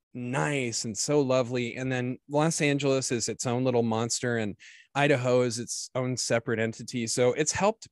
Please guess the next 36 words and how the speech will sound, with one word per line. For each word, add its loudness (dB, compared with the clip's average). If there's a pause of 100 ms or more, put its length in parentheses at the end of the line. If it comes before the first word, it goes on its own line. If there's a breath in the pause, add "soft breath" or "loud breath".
(200)
having 2
that -2
range -4
of -2
things, -6
you -6
know, -8
to, -2 (480 soft breath)
I, -8
I -2
don't 4 (600)
only 4
associate 0
with -2
kind -6
of -2
blue 0
collar 2
working 0
class -4
or 0
with -6 (320 loud breath)
white 2
collar 0
job 0
people. -2
I, -4 (120)
'cause -2
I've 2 (320)
got 2
family 0
that -4
do -8
all 2
that 2
stuff. -2